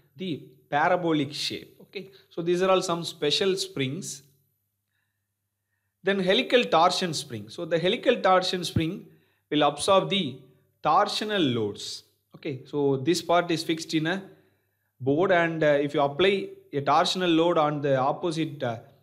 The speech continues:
pin, then it will absorb the torsional loads. Okay, so these springs are used in, uh,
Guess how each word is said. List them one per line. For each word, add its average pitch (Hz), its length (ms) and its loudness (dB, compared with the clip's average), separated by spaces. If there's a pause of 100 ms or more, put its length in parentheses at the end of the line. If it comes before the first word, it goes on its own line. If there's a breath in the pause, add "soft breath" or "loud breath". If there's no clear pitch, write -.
(1000)
pin, 156 340 -2
then 165 140 0
it 165 140 -2
will 160 100 2
absorb 151 420 0
the 185 260 -4 (460)
torsional 170 640 0
loads. 107 460 -4 (120)
Okay, 165 240 -14 (220 loud breath)
so - 140 -2
these 175 240 0
springs 233 320 0
are 202 160 6
used 190 280 4
in, 196 200 2
uh, 143 260 0